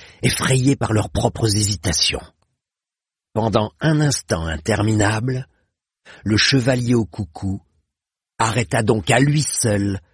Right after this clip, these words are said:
l'assaut d'une horde. Et puis quelque chose vint rompre le charme. Un rire juvénile et dur éclata à l'arrière des Ouromans. Caracolant de façon menaçante,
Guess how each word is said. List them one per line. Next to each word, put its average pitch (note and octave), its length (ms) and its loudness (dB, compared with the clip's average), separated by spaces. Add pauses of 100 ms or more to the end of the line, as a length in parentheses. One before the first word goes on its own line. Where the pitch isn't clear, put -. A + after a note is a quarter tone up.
(180)
l'assaut A2 420 0
d'une F2+ 220 0
horde. C#2+ 460 -4 (1300)
Et G2+ 120 -8
puis C3+ 180 -6
quelque A#2+ 280 -2
chose A#2 300 0
vint G2 140 0
rompre E2+ 340 -2
le D#2+ 120 -2
charme. D#2+ 640 -4 (1200)
Un B2+ 120 2
rire B2+ 240 4
juvénile B2+ 560 2
et G#2+ 80 2
dur G#2 500 -2 (540)
éclata C3+ 540 0
à A#2 80 2
l'arrière G#2 460 0
des G2+ 180 2
Ouromans. D#2+ 520 -2 (1160)
Caracolant D3 560 2
de F#2 80 0
façon A2+ 320 0
menaçante, A#2 720 2